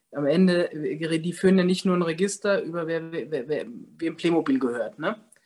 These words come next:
Also wir reden ja hier über ein Register für Wertpapiere, ne? Und dass Wertpapiere irgendwie regulatorisch ein bisschen geschützt werden, ich glaub, das hast du ja als,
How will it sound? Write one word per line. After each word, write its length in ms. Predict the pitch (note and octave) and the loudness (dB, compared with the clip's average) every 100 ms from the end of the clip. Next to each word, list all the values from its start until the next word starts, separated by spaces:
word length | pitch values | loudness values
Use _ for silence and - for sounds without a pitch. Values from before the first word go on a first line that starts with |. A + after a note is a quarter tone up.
| - _ | -20 _
Also 260 | D3+ D#3+ D#3+ | 0 2 4
wir 140 | E3 | 4
reden 220 | E3+ F3+ | 6 4
ja 80 | F3 | 4
hier 220 | D#3 F3+ | 2 2
über 100 | E3+ | 2
ein 80 | E3+ | 0
Register 480 | D#3+ D#3 F#3+ - F3 | -2 -2 -4 -2 -4
für 200 | - D3+ | -2 2
Wertpapiere, 800 | D#3 F#3 G#3 G3 G3+ G#3+ A#3 C#4 _ _ _ _ _ | 2 2 -2 -4 -4 -4 -4 -6 _ _ _ _ _
ne? 240 | - F3 F3 | 0 2 2
Und 180 | F3 | 0
dass 220 | E3+ - E3 | -4 -6 -4
Wertpapiere 580 | F#3 A3 G#3 G#3+ G3 | -2 -2 -6 -4 -2
irgendwie 220 | F3+ F#3+ F#3 | -2 -4 -4
regulatorisch 560 | F3 F3 - F#3+ G3 | -4 -6 -4 -6 -4
ein 60 | F3+ | -4
bisschen 300 | G#3 G#3 G3 | -6 -4 -4
geschützt 420 | F#3 A3+ A3+ - | 0 0 -2 -4
werden, 180 | E3+ E3 | -2 -2
ich 120 | E3 | -4
glaub, 160 | F3+ F3 | -6 -6
das 160 | F3 F3+ | -6 -6
hast 200 | F3+ F#3 | -4 0
du 80 | |
ja 80 | F3+ | 0
als, 260 | E3 - | 0 -6